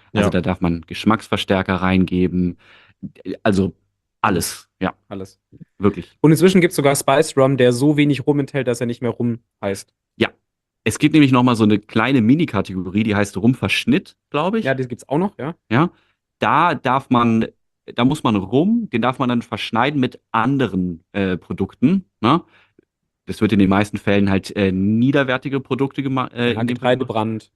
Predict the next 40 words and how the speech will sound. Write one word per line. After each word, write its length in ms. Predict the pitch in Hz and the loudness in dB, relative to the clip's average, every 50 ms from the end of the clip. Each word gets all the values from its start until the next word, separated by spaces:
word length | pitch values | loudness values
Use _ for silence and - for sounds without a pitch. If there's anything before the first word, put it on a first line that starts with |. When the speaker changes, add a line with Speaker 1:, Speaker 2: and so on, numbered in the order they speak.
| _ _ | _ _
Speaker 1:
Ja, 120 | 101 107 | -2 0
so 80 | 113 117 | 0 0
Speaker 3:
Wodka. 80 | 113 | 0
Speaker 1:
Getreidebrand, 580 | 101 - 117 104 104 98 104 - - 87 90 - _ _ _ _ | 0 0 -2 -2 -2 -2 -4 -4 -4 -6 -8 -8 _ _ _ _
sowas 260 | 110 110 110 104 - | 2 2 2 0 0
genau, 260 | - 95 90 87 92 | 0 0 0 2 0
also 260 | 85 85 95 90 95 - | 0 0 -2 -2 -4 -6
wahrscheinlich 380 | 92 90 - - 107 98 - | -6 -8 -6 -4 -6 -4 0
ungereifte 400 | - 120 120 - 113 110 - - | 2 2 2 2 0 -4 -6 -10
Spirituosen 480 | - - 117 117 113 107 110 107 117 139 | -6 -2 0 2 4 4 4 4 4 2
Speaker 2:
Ah, 180 | 143 135 117 | 2 2 0
Speaker 1:
und 140 | 107 - - | 0 -2 -2
Speaker 2:
okay. 420 | 127 123 - - 165 139 - - _ _ _ _ _ | -4 -4 0 0 0 0 0 -2 _ _ _ _ _
Also 180 | - 147 135 165 | -4 -4 -2 -2
ist 160 | 160 151 - | -2 -2 0
ein 140 | 147 131 127 | 0 0 0
Rumverschnitt 720 | 117 113 147 165 170 160 - 135 113 - 160 185 180 - | 0 0 0 0 0 0 0 -2 -2 -2 -4 -6 -6 -6
jetzt 300 | - 131 - - - - | -10 -12 -12 -14 -20 -14
kein 260 | - 127 139 156 156 151 | -8 -6 -6 -6 -6 -6
Verschnitt 320 | 147 127 - 147 143 - | -8 -4 -2 -4 -4 0
aus 160 | - 113 113 - | 0 0 0 0
verschiedenen 560 | - 120 98 - - 135 123 - 107 101 101 | 0 -2 -2 0 -2 -4 -2 -2 -2 -2 -2
Rums. 440 | 95 107 151 165 156 156 165 - - | 0 0 2 2 2 0 -2 -2 -4
Das 140 | 123 110 - | -4 -2 0
heißt, 240 | 123 123 123 123 - | 0 0 0 0 -4
ich 140 | 117 - 120 | -6 -4 -2
habe 260 | 120 120 113 110 107 | -2 0 0 -2 -4
Karibik 760 | - 113 110 110 107 113 127 135 131 139 131 127 131 - - 131 135 - - | -2 -2 -2 -2 -2 -2 -4 -4 -2 -2 -2 -2 -4 -10 -12 -12 -12 -12 -10
und, 500 | - 107 117 120 117 117 113 95 - - - | -4 -2 -2 0 0 -2 -4 -6 -8 -8 -6
ähm, 340 | - 113 113 110 110 110 110 | -2 0 0 0 0 0 0
weiß 160 | 107 110 117 | 0 0 0
ich 60 | 113 120 | 0 -2
nicht, 120 | 110 - | -4 -2
Fiji, 420 | - 175 156 143 180 190 208 214 - - - - - - - _ _ - _ _ _ - | -4 -4 -2 -2 -2 -2 -2 -2 -4 -10 -18 -20 -20 -20 -20 _ _ -20 _ _ _ -4
ähm, 500 | 127 131 135 135 135 135 135 135 131 - _ _ _ _ _ _ | -2 0 0 0 0 -2 -4 -4 -8 -12 _ _ _ _ _ _
und 160 | _ 135 127 127 | _ 0 2 2
nenne 200 | 131 131 127 117 | 4 2 2 0
das 160 | 127 151 - | -2 -4 -4
Verschnitt, 320 | - 156 - 160 170 156 - | -6 -6 -4 -6 -6 -8 -10
sondern 520 | 123 - 143 131 131 131 127 127 131 - | -6 -6 -4 -2 0 -2 -2 -2 -4 -8